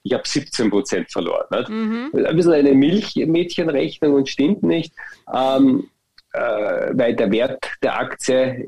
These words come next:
Speaker 1: ist nicht der, war weder zum Kaufzeitpunkt noch zum jetzigen Zeitpunkt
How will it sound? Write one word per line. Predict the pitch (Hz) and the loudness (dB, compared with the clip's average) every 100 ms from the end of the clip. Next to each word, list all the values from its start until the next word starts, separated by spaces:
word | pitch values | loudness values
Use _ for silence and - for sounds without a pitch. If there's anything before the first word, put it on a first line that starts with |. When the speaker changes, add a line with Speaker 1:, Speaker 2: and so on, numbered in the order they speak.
| - | -4
Speaker 1:
ist | 127 - | -6 2
nicht | 127 127 - | 2 2 0
der, | 117 117 113 107 | 2 2 0 -2
war | 113 110 | -2 0
weder | 117 131 143 | 0 0 0
zum | 139 120 - _ | 0 -4 -6 _
Kaufzeitpunkt | - 143 - 143 135 135 123 | -6 -6 -4 -4 -2 0 0
noch | 120 | -2
zum | - | 0
jetzigen | 110 113 131 120 | 0 0 -4 -4
Zeitpunkt | 123 110 - 117 | -2 -4 -2 -2